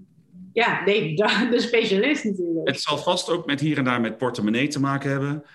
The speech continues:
Speaker 2: dat mensen toch kiezen, nou, dat mannetje dan maar, of een algemene, want die ken ik. Maar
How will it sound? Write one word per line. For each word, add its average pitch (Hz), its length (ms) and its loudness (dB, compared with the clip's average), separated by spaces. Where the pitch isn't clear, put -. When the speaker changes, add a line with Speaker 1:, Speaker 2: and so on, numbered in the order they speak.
Speaker 2:
dat 107 160 -2
mensen 110 280 0
toch 117 160 -2
kiezen, 104 300 0
nou, 110 240 -4
dat 98 160 -2
mannetje 135 320 -2
dan 123 120 0
maar, 127 300 0
of 104 220 -2
een 104 200 -6
algemene, 131 560 -2
want 95 140 -6
die 98 100 -6
ken 120 200 2
ik. 160 220 -6
Maar 107 380 -4